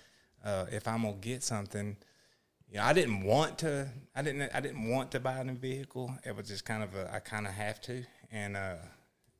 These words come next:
you know, if I were to buy a new vehicle, it would be a, it would be a, a Gladiator, and, uh, the same place we bought her Jeep, we went back there, Rockwall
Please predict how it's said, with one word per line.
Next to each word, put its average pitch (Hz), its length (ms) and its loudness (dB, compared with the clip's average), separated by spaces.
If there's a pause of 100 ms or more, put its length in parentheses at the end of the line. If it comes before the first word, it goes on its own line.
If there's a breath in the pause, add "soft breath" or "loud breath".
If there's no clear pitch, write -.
you 98 80 -8
know, - 100 -8
if 117 200 -2
I 107 100 2
were 104 220 -2
to 113 140 -2
buy 104 200 4
a 101 40 0
new 104 120 -4
vehicle, 104 480 -6
it - 80 -20
would 107 140 -20
be 107 160 -4
a, 101 220 -4
it 101 580 -20
would 101 120 -20
be 104 160 -6
a, 92 120 -8 (140)
a 98 100 -6
Gladiator, 98 720 -6 (480 loud breath)
and, 98 360 -4
uh, 92 280 -4 (680 soft breath)
the 117 80 2
same 123 220 6
place 117 300 0
we 113 60 0
bought 104 220 2
her 127 160 0
Jeep, 107 300 -4
we 95 60 -8
went 98 200 -6
back 98 200 -6
there, 92 160 -6
Rockwall 95 560 -6